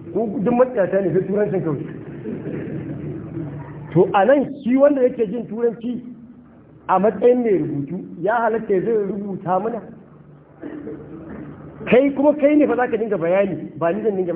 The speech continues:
kuma da turanci za ka dinga gaya maka. Ni kuma ba na jin bihin da turanci. Kuma ni ya da kuɗi. Kuma za a rubuta abin da ni ba za su ce ni ba ne. To, kuma kai ka gaya mai abin da kake so ya rubuta. Me yasa shari'a kuma take kai ka faɗa din?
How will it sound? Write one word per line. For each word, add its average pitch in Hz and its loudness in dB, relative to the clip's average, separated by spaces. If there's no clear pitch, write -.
kuma 247 4
da 214 0
turanci 202 -2
za 208 0
ka 180 -4
dinga 160 0
gaya 143 0
maka. 135 -6
Ni 202 2
kuma 247 8
ba 247 4
na 233 2
jin 202 -2
bihin 175 -2
da 160 -4
turanci. 139 -8
Kuma 277 6
ni 285 4
ya 294 6
da 277 -2
kuɗi. 165 -10
Kuma 269 4
za 302 6
a 285 4
rubuta 262 -2
abin 220 -2
da 269 -4
ni 240 -4
ba 233 -2
za 226 -2
su 180 -10
ce 202 0
ni 185 -2
ba 165 2
ne. 147 0
To, 185 2
kuma 262 2
kai 277 2
ka 277 2
gaya 269 6
mai 247 4
abin 226 -4
da 233 -2
kake 202 -8
so 196 -4
ya 180 -2
rubuta. 160 -6
Me 185 8
yasa 294 6
shari'a 247 0
kuma 226 -4
take 233 -2
kai 226 -2
ka 208 -4
faɗa 180 -4
din? 175 2